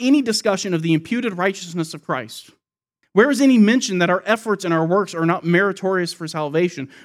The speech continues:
Where is there any mention that we are wholly dependent upon the work of Christ for salvation? It's not there. They say nothing about it. For that matter,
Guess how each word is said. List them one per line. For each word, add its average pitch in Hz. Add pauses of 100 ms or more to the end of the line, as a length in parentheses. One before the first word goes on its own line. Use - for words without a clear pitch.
Where 208
is 233
there 233
any 220
mention 208
that 165
we 165
are 156
wholly 214
dependent 196
upon 175
the 151
work 196
of 165
Christ 180
for 160
salvation? 156 (1500)
It's -
not 139
there. 175 (1400)
They 147
say 170
nothing 170
about 170
it. - (2000)
For 175
that 196
matter, 135